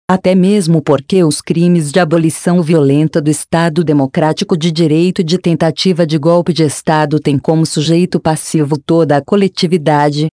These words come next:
e não uma vítima individualizada, justificou o presidente.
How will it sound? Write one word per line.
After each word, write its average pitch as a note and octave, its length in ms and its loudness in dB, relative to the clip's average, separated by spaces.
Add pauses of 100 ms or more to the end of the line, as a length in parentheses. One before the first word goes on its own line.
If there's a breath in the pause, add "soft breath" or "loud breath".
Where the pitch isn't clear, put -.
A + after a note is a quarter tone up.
(120)
e G3+ 80 4
não E3+ 240 2
uma E3 200 2
vítima D#3+ 440 -2
individualizada, E3 1200 2 (240)
justificou F#3 720 0
o G#3 60 0
presidente. D3+ 720 0